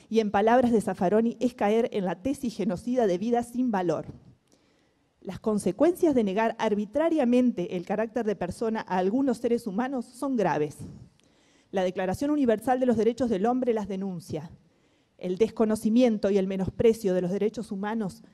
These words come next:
han originado actos de barbarie ultrajantes para la conciencia de la humanidad. Es una alusión a los crímenes del Holocausto. Por eso este tratado también afirma que todo ser humano tiene derecho en todas partes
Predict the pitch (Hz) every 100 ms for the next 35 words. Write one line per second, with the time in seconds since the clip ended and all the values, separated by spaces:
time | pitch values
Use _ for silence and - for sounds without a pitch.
0 | _ _ - 269 285 254 208 220 233 -
1 | - 302 311 - 185 185 196 202 208 247
2 | 277 220 196 247 247 247 214 - 302 320
3 | 330 294 262 208 202 196 190 262 254 277
4 | 220 196 190 175 156 165 - - - _
5 | _ _ _ _ - 247 269 247 214 196
6 | 190 277 320 349 226 202 - 247 247 240
7 | 226 185 180 165 151 160 - 156 - _
8 | _ _ _ 185 202 254 277 254 196 175
9 | 214 233 220 185 196 226 190 226 175 160
10 | - _ _ - 190 - 359 349 320 -
11 | 285 254 233 254 214 202 247 240 220 214
12 | 220 240 - 226 226 330 359 - - 277
13 | 226 - 165 -